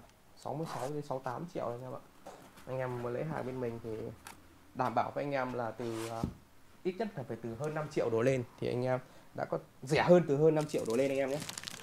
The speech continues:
Đấy. Bàn bên mình thì rất nhiều. Em yên tâm.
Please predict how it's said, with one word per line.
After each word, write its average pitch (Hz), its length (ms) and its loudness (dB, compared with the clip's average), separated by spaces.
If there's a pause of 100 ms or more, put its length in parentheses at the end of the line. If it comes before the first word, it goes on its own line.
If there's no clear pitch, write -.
(180)
Đấy. - 100 -8 (1040)
Bàn 135 120 8
bên 170 120 6
mình 165 140 8
thì 156 80 4
rất 214 120 10
nhiều. 185 240 12 (580)
Em 147 120 0
yên 151 240 2
tâm. 165 160 10